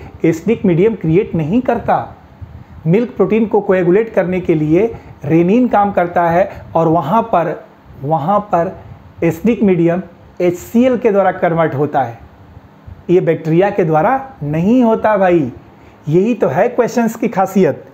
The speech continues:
अगला question सुनिएगा, Next question भाई students, आइए next question की तरफ। The rod shaped bacteria showing flagella are magnified at, अब ये भी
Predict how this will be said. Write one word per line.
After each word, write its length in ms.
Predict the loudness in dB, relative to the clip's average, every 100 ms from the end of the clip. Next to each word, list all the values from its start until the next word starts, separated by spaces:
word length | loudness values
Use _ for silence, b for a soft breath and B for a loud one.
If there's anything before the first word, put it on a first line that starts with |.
| B -4
अगला 180 | 0 0
question 300 | 0 0 0
सुनिएगा, 500 | 2 2 2 0 -2 B -4 -2
Next 260 | -2 -2
question 360 | -2 0 0 2
भाई 180 | 2 2
students, 420 | 0 -2 -2 -4
आइए 300 | 0 2 0 0
next 260 | -2 -2 -4
question 300 | -2 -2 -2
की 80 |
तरफ। 320 | 0 -2 -4 -10 -20 -20 -20 -20 -20 _ _ -20 _ -20 -20 -20 B B B -20 _ _ _ _ -20 _ -4
The 120 | 0 0
rod 260 | 0 -2 -2
shaped 220 | -2 0 0
bacteria 440 | 0 0 2 2 0 0
showing 280 | 2 0
flagella 540 | 0 0 2 2 0 0 -2 -14 -20 _ _ _ _ _ _ _ _ _ _ _ _ _ _ -4
are 160 | -2 0
magnified 640 | -2 0 -2 0 0 0
at, 420 | 0 0 0 -6 -20 -20 _ _ _ -4
अब 160 | -2
ये 140 | 0 0
भी 180 | 2